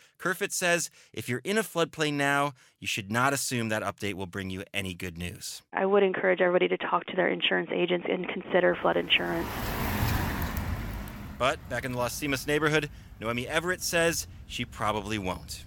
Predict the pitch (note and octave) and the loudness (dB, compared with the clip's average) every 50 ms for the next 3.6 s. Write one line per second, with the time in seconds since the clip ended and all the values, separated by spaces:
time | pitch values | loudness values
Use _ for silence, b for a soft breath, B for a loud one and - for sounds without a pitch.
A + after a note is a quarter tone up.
0 | - - F#2+ G2+ G2+ - - A2+ A#2+ B2+ B2 A#2+ A#2+ A2+ G#2+ - - C3+ C3 A#2 | -6 -4 -2 -2 -2 -4 0 2 4 6 6 4 2 0 -4 -6 -2 -2 -2 0
1 | A#2+ B2+ B2 A#2+ A#2 G#2+ A2+ A#2 G#2+ G#2 A#2 C3 C3 - C3+ A2+ - - A#2 G#2+ | 4 4 6 6 6 4 0 -4 -2 0 0 0 -2 -2 -6 -6 -6 -8 -8 -8
2 | - - A2+ - - - B2+ A#2+ C3 B2 - - - B2+ A#2+ - - B2+ A#2+ A2+ | -4 -4 -4 -4 -4 -4 0 0 0 0 0 -2 -2 -2 -2 -2 -4 -2 -2 0
3 | A#2 C3+ D#3 D3+ A2 G2+ G2+ G#2 G2 G#2+ A#2 | 2 2 2 0 0 2 2 4 4 4 2